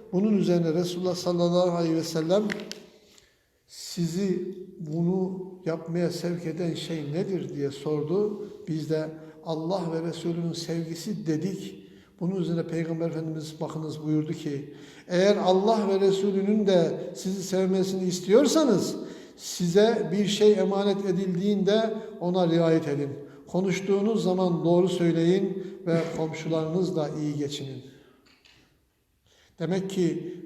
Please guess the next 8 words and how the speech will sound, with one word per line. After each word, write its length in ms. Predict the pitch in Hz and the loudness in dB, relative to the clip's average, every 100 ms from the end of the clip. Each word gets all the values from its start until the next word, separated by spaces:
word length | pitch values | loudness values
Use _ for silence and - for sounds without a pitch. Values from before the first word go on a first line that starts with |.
| - | -2
"Ben 440 | 175 185 202 202 190 - | 4 6 6 2 -2 -4
Allah'ı 720 | 160 180 180 185 180 185 208 | -2 0 4 6 6 6 6
ve 160 | 190 180 | 6 4
Resulünü 600 | 180 180 185 180 185 185 | 4 2 4 4 2 0
seviyorum." 1040 | 185 170 180 202 220 214 196 175 147 - - - - - - _ - | 0 4 6 8 10 10 10 6 2 -2 -8 -12 -18 -20 -20 _ -2
demekle 600 | 156 196 208 165 147 147 | 0 2 0 -2 -4 -4
iş 320 | 156 - - | -6 -8 -2
bitmiyor. 640 | 175 175 170 156 139 123 | -2 -2 0 0 0 -2